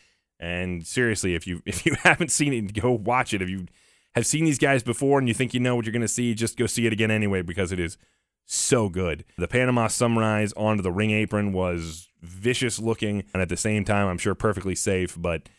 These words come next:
wow, just what a great match between those two. Absolutely go watch it. Up next, the Universal Champion, The Fiend, Bray Wyatt versus Daniel Bryan under the stupid red lighting, which I need to go away because it just seems cartoonish.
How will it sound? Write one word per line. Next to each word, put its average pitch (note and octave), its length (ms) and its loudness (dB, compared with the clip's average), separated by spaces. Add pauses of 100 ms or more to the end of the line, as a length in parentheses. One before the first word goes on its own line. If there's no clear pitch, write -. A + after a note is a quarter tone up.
(400)
wow, F2 420 0
just E2+ 240 -8
what G2+ 160 0
a G#2 60 0
great F#2 260 -2
match F2 220 -4
between E2+ 240 -8
those D#2+ 260 -6
two. E2 260 -4 (220)
Absolutely G2+ 760 -2
go E2 140 -4
watch D2+ 320 -4
it. C#2 120 -14 (600)
Up A2+ 140 0
next, C3 240 0
the A2 60 -2
Universal A2+ 400 2
Champion, B2+ 580 0
The G#2+ 180 -2
Fiend, B2 440 0
Bray A#2 220 2
Wyatt A2+ 380 2
versus G2 280 -4
Daniel G#2+ 400 0
Bryan A2 360 2
under A2 140 0
the F2 80 -2
stupid G2 420 -2
red G2+ 200 0
lighting, G2+ 360 0
which G2 140 -2
I F#2 80 -2
need F#2+ 220 -2
to F#2+ 80 -2
go G2 180 0
away F#2 300 0
because F2+ 240 -4
it E2 80 -16
just - 440 -4
seems G#2 380 -2
cartoonish. B2 560 -2